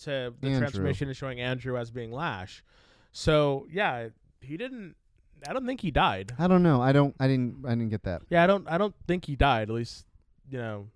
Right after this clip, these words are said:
Speaker 1: No, I don't
Speaker 2: I
Speaker 1: think
Speaker 2: don't
Speaker 1: he
Speaker 2: know.
Speaker 1: did.
Speaker 2: I just think for villain major. Now I am interested in who the guy he was talking to is.
Speaker 1: Oh, Powers Booth. That, that his character.
Speaker 2: His character, because
Speaker 1: Yeah.
Speaker 2: he's, like, the old school,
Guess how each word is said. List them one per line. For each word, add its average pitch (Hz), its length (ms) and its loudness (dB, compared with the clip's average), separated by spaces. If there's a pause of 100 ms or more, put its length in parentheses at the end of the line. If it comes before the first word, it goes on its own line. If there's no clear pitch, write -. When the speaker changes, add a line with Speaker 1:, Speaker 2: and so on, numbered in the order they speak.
(120)
Speaker 1:
No, 170 80 -4
I - 20 4
don't 180 100 2
Speaker 2:
I 196 40 4
Speaker 1:
think 220 80 6
Speaker 2:
don't 208 80 6
Speaker 1:
he 170 60 8
Speaker 2:
know. - 40 10
Speaker 1:
did. - 80 -2 (220)
Speaker 2:
I 208 100 8
just 254 200 4
think 254 200 0
for 156 160 4
villain 135 420 6
major. 139 320 4
Now 139 220 4
I 131 80 2
am 208 260 6
interested 117 760 0 (600)
in 147 240 6
who 151 680 10 (360)
the 143 100 4
guy 139 220 6
he 123 140 10
was 113 180 4
talking 180 460 2
to 117 260 4
is. 92 80 0
Speaker 1:
Oh, 123 100 -2
Powers 143 380 2
Booth. 139 260 -2 (120)
That, 131 240 -4
that 139 140 0
his 156 120 -2
character. 165 380 -2
Speaker 2:
His 175 240 12
character, 175 720 6
because 170 280 8
Speaker 1:
Yeah. 190 40 8
Speaker 2:
he's, 214 160 8
like, 156 360 6 (420)
the 147 100 10
old 139 320 8
school, 98 560 -4